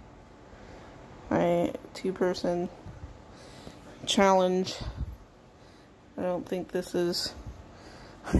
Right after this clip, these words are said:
a wise, a wise one to go against.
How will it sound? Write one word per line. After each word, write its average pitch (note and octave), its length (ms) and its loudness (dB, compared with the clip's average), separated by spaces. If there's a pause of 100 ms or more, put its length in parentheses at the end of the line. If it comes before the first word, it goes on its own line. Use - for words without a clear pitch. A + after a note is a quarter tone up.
(1000)
a F#3 100 8
wise, F3+ 800 8 (2000)
a - 120 0
wise F3+ 800 6 (260)
one F3+ 300 4
to F3 100 0
go G#3 240 4
against. F3 640 0